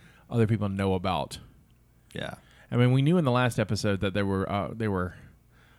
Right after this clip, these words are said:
Speaker 1: hunters. There, there was a list. There was a whole line of hunters that had been killed on the way 'cause, um, Nick Nolte Ugnaught was all like,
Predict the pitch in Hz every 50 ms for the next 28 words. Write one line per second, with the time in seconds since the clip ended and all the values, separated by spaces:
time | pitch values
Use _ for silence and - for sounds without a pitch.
0 | _ _ - - 131 120 - 117 101 - - - - _ - 123 120 113 - 117
1 | 123 110 107 107 113 120 120 110 - - - 117 120 104 98 107 123 123 113 107
2 | 104 110 117 107 92 85 110 98 95 98 90 92 98 98 90 98 95 90 - 113
3 | 113 101 87 80 - 82 98 104 98 90 87 87 90 101 - 107 95 92 95 87
4 | 95 90 90 98 - - - - - - - - - - - - - - - 101
5 | 107 107 110 120 107 107 104 104 98 98 92 82 - 101 101 101 98 95 92 90
6 | 80 67 73 78 - -